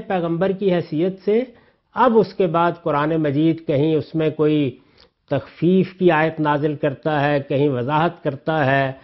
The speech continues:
کہیں فقہی سوالات کے جوابات دیتا ہے۔ آپ ایک ایک کو لے کے دیکھیں تو بالکل یہی صورت ہے۔ مثلاً قرآن مجید نے نماز کو جاری نہیں کیا،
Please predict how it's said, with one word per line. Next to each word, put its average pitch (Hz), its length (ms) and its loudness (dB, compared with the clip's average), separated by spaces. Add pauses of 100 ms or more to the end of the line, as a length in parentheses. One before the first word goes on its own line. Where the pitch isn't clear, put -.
(320)
کہیں 156 280 2
فقہی 196 420 -2
سوالات 139 640 0
کے 165 100 2
جوابات 139 600 0
دیتا 151 380 0
ہے۔ 127 180 -2 (360)
آپ 175 300 0 (100)
ایک 233 360 4
ایک 226 220 4
کو 208 80 0
لے 160 200 0
کے 165 140 -4
دیکھیں 165 300 -4
تو 196 100 -6
بالکل 202 400 0
یہی 151 120 2
صورت 107 400 -6
ہے۔ 110 120 -8 (400)
مثلاً 170 520 0 (440)
قرآن 160 420 0
مجید 175 320 0
نے 202 160 0
نماز 156 420 2 (100)
کو 202 100 -2
جاری 160 400 0
نہیں 165 180 0
کیا، 85 320 -12